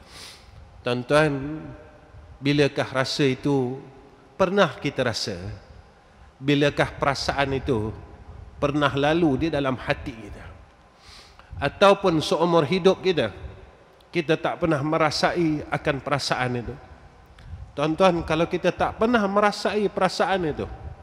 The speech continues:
siapakah kita pada sisi Allah Subhanahu wa taala? Kalau kita tidak pernah merasai akan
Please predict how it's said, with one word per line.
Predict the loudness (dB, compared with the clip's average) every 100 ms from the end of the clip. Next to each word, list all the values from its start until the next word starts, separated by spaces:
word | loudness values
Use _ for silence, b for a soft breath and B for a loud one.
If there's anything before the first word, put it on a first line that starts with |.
| -20 -20 -20 -20 _
siapakah | -6 -2 0 2 2 2 -2
kita | -4 0 2 2
pada | 2 2 2
sisi | 0 0 0
Allah | 2 2 0
Subhanahu | -2 -2 0 0 0 0 0 2 2
wa |
taala? | 0 -4 -4 -4 -6 -12 -20 -20 -20 _ _ -20 -20 B B B B -2
Kalau | 4 4
kita | 4 4 4
tidak | 6 4 4
pernah | 2 2 2
merasai | 2 2 0 0 0 2 2 2
akan | 0 -2